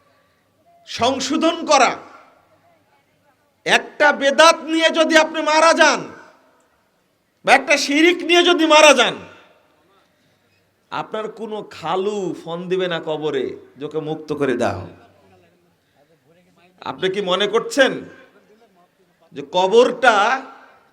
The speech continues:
আমার খালুর বাড়ি? না।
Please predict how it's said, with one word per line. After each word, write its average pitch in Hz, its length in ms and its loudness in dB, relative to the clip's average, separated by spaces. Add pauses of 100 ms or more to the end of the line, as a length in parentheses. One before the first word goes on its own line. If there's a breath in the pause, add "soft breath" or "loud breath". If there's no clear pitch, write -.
(460)
আমার 147 240 -6
খালুর 175 400 -2
বাড়ি? 180 380 2 (1300)
না। 139 340 -6